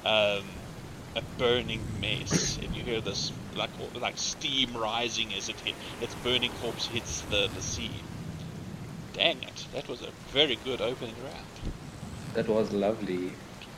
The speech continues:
Speaker 2: So
Speaker 1: Anything else you wanna do?
Speaker 2: Um, uh, I think I'm okay, uh, where I am here. Do, uh, do I notice anything else climbing up the ship or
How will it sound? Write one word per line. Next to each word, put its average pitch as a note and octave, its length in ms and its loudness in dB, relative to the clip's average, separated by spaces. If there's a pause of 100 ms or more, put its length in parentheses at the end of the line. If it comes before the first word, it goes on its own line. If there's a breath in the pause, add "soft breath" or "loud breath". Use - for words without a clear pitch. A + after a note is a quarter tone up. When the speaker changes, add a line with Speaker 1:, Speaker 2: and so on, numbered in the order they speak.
(320)
Speaker 2:
So G#2+ 160 6 (580)
Speaker 1:
Anything A#2 380 2
else C3 180 -2
you D#3 60 -4
wanna E3 160 -2
do? A#3+ 100 0 (960)
Speaker 2:
Um, A#2+ 760 6 (1200)
uh, B2+ 720 4 (2250 loud breath)
I A#2 60 2
think E3 220 8
I'm D#3 140 10
okay, A#2 580 10 (200)
uh, G#2 200 6
where G#2 160 8
I G#2 140 8
am G#2 500 6 (100)
here. G#2+ 220 8
Do, B2+ 220 8
uh, A#2 340 8 (240)
do A#2+ 120 8
I B2 80 12
notice C#3 840 10
anything C3 420 8
else A#2 200 8
climbing A#2 340 8
up G#2+ 100 4
the A#2 80 6
ship A2 220 6 (120)
or G2 220 4